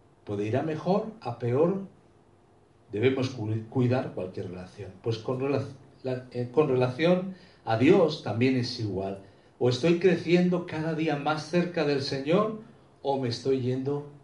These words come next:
cada vez más lejos del Señor. O como se nos recordaba hace algún tiempo, eh, Dios no, no está cómodo con la tibieza, ¿verdad? Eh,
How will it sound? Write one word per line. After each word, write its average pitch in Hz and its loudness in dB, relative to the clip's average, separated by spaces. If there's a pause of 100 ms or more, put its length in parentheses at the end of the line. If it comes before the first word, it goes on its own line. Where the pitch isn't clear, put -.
(160)
cada 123 -2
vez 110 0 (160)
más 113 -6
lejos 95 -14
del 90 -16
Señor. - -20 (760)
O 131 6
como 151 8 (380)
se 120 -4
nos 123 0
recordaba 123 2
hace 120 -4
algún 113 -4
tiempo, 180 -2 (420)
eh, 101 -6 (280)
Dios 117 -2
no, 135 -4 (1000)
no 117 -6
está 120 -8
cómodo 117 -2
con 104 -4
la 95 -10
tibieza, 104 -6 (140)
¿verdad? - -8 (600)
Eh, 92 -12